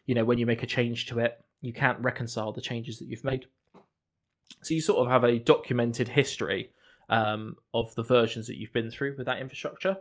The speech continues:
So that's also really powerful in, in teams and getting people's opinions on infrastructure, um, which is really good. Um, I think speed is another massive one. Um,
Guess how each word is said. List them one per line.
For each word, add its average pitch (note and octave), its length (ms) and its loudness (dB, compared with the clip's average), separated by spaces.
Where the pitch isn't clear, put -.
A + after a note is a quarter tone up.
So - 160 -2
that's - 300 4
also C3 240 2
really A#2 320 2
powerful A#2+ 540 2
in, A2+ 340 -6
in A#2+ 220 -4
teams C3 500 -4
and A2+ 160 -10
getting A#2+ 260 2
people's A#2+ 320 -6
opinions A#2+ 560 -4
on A#2 140 -6
infrastructure, C3+ 640 -4
um, A2+ 280 -6
which A2+ 140 -8
is A2+ 140 -10
really G#2 160 -8
good. D#3 180 2
Um, C3 400 6
I C#3+ 60 4
think D#3 240 0
speed F#3+ 580 2
is B2 120 0
another A#2+ 280 4
massive D3 320 4
one. A3+ 240 2
Um, A2+ 340 -2